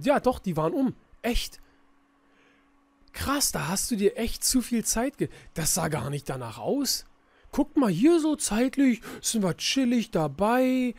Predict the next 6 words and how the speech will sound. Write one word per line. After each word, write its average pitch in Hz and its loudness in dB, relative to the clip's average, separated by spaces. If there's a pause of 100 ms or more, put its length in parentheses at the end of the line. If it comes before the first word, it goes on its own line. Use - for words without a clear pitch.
(140)
zweieinhalb 175 0
Minuten 202 2
noch, 240 2
alles 185 0
easy. 131 0 (880)
So. 143 4